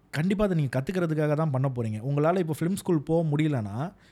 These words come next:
film school போறதுக்கு இப்போ உங்களுக்கு ஆறு, ஏழு லட்ச ரூபா செலவாகுதுன்னா, நீங்க இந்த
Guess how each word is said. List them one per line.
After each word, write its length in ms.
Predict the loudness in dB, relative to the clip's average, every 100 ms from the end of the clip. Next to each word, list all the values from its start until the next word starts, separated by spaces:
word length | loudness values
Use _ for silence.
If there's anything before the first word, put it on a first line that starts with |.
| -6
film 140 | -4 -2
school 260 | -2 -2
போறதுக்கு 180 | 0 -2
இப்போ 200 | -2 -2
உங்களுக்கு 260 | -2 -2 0
ஆறு, 200 | 0 0
ஏழு 200 | -2 -2
லட்ச 80 | -2
ரூபா 140 | -4 -2
செலவாகுதுன்னா, 680 | -2 0 -2 -4 -8 -10 -14 -20 _ _ _ _ -2
நீங்க 340 | 0 2 2
இந்த 180 | 2